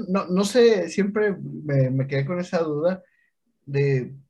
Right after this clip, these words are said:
de, de que a quién se le habrá ocurrido, pero fue un genio,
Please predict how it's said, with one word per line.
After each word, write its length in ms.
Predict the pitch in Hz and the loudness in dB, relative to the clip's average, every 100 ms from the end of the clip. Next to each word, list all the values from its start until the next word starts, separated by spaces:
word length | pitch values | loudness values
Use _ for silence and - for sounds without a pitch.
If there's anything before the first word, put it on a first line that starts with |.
| _ _ | _ _
de, 200 | 139 135 | -6 -4
de 580 | - 143 139 135 123 120 | -4 -2 4 4 2 -2
que 100 | 131 | -2
a 140 | 131 | -2
quién 120 | 139 156 | -4 -2
se 100 | 180 | -2
le 60 | |
habrá 180 | 151 147 | 0 -2
ocurrido, 480 | 143 165 156 175 202 | -4 -4 -4 -4 -4
pero 180 | 147 135 | -2 -2
fue 140 | 135 147 | -2 -6
un 40 | |
genio, 440 | - 139 160 202 | -2 -2 -2 -4